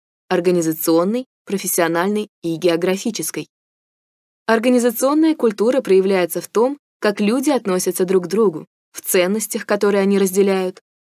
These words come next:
процедурах, которым следуют во время собраний, обмена информацией и так далее. Организационные культуры могут различаться от отрасли к отрасли.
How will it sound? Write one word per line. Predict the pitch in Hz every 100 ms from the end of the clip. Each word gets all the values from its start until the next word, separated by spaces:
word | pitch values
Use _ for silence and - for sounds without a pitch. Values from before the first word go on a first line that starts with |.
| -
процедурах, | 202 196 180 170 180 208
которым | 202 202 202 196
следуют | - 196 190 185 185
во | 180 180
время | 185 180
собраний, | 180 180 185 175 170 170 _ _ _
обмена | - 202 202 185 165
информацией | 160 170 190 240 269 262 247 247 _
и | -
так | 214 214
далее. | 214 226 160 - _ _ _ _ _ _
Организационные | - 202 208 208 208 202 220 208 180
культуры | 175 185 214 277 285
могут | 226 254 302 311
различаться | 262 226 202 202 196 196
от | 170 170
отрасли | 226 247 247 233
к | 226
отрасли. | 269 254 - - -